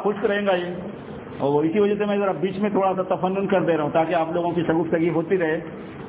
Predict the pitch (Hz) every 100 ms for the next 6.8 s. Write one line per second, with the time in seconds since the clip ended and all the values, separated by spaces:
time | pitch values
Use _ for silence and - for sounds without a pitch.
0 | - 160 156 175 170 165 165 160 160 156
1 | 147 170 160 151 139 131 151 160 156 147
2 | 170 160 175 165 175 170 143 131 143 -
3 | - - 165 190 175 185 180 180 165 156
4 | 175 170 165 170 165 165 165 160 156 156
5 | 160 160 156 151 156 156 165 160 156 143
6 | 127 127 127 120 131 123 123 -